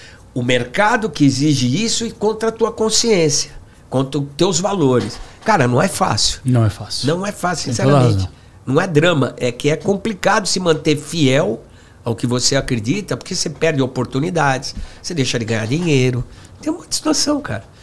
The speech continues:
Speaker 1: Como é que você vai ver? Pô, de bode velho? Não vai mudar, não vou ser eu. Os caras acreditam, me conhecem há tanto tempo e falam, "Pô, porque esse cara mudou?" E a gente pode mudar na vida, não há dúvida. Não, não é estático. Mas, cara, cara, "Pô,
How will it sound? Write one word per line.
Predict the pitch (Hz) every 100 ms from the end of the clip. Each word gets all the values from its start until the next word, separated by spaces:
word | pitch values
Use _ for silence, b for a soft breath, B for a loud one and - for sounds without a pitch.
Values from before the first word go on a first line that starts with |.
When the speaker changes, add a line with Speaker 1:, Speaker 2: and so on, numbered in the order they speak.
| B B
Speaker 1:
Como | -
é |
que | -
você | 202
vai | 175
ver? | 127 120
Pô, | 180
de | 170
bode | 143 160
velho? | 139 147 185 110
Não | 117
vai | - - -
mudar, | 120 127 120
não | 131
vou | 175
ser | - 175
eu. | 151 160 - B B B B B
Os | -
caras | 156 170 151 147 -
acreditam, | - - 143 143 165 151
me | 139
conhecem | 143 151 165 139
há |
tanto | 139 190
tempo | 175 185
e |
falam, | 151 147
"Pô, | 196
porque | 135 185
esse | -
cara | 294 294
mudou?" | 302 160 107 - B B
E |
a | 120
gente | 131 143
pode | - 131
mudar | 107 107 113
na | 107
vida, | 101 104 110
não | 120
há | 127
dúvida. | 127 120 92 - - b b b - -
Não, | 98 98 101 117
não | 110 117
é |
estático. | 143 - - 107 - - - B B B -
Mas, | - -
cara, | 233 - 104 101 - -
cara, | - 151 151
"Pô, | 156 -